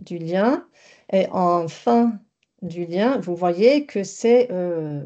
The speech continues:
le document sur les déficiences visuelles. Et vous voyez bien que c'est volet ehpad, mais ayant travaillé en ehpad, ayant travaillé, euh, en, à domicile, euh, on reste sur la notion que dès qu'on est en lien avec des personnes qui ont des troubles,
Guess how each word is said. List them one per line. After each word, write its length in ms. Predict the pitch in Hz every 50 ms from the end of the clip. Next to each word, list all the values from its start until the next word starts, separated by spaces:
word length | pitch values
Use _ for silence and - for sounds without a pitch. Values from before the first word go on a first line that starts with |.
| - - -
le 180 | 175 165 180 170
document 640 | 156 185 185 185 - 202 202 208 214 226 233 233 - _
sur 400 | - - - - 220 208 190 196
les 140 | 180 170 165
déficiences 760 | 156 226 226 226 214 208 - - 196 202 196 190 - - - -
visuelles. 600 | 170 165 175 165 - 165 165 190 214 247 277 294 - _ _ _ _ _ _ _ _ _ _ _ _ _
Et 80 | - 185
vous 160 | 180 185 202
voyez 260 | 202 214 208 208 220
bien 200 | 208 226 247 254
que 60 | 262 262
c'est 180 | - 254 240
volet 360 | 226 208 233 240 233 233 226 226
ehpad, 580 | 226 226 - - 185 196 262 277 208 175 175 175 _ _ _ _ _ - - - 202
mais 240 | 208 202 196 190 185 -
ayant 260 | - 220 220 220 220 220
travaillé 440 | - - 240 233 233 233 233 247
en 120 | 247 240 240
ehpad, 520 | 247 240 - - 196 180 180 175 175 - -
ayant 280 | - 208 214 214 220 233
travaillé, 760 | 226 - 233 220 214 220 220 214 220 233 226 233 226 214 190
euh, 240 | 180 175 170 170 - - -
en, 400 | - 196 196 185 180 180 180 170 170 160 160 _ _ _ _ _ _ _ _ _ _ -
à 120 | 196 190
domicile, 640 | 196 208 202 214 214 208 - - 247 262 262 240 214
euh, 520 | 196 190 190 180 175 175 175 170 170 - -
on 280 | - 190 185 180 180 185
reste 300 | 185 233 233 233 - -
sur 140 | - 220
la 120 | 208 202 190
notion 540 | 190 202 202 208 - - 220 220 226 233 233
que 200 | - - 175 175
dès 200 | 180 208 233 226
qu'on 160 | 220 208 190
est 180 | 175 170 170
en 160 | 165 160 160 160
lien 240 | 170 202 240 254
avec 220 | 240 220 202 185 165
des 120 | 180 175
personnes 460 | - 185 175 - - 208 202 196 185
qui 160 | 185 - - 175
ont 80 | 165
des 160 | 160 156 160
troubles, 580 | 160 - - - 226 220 190 165 160 151 147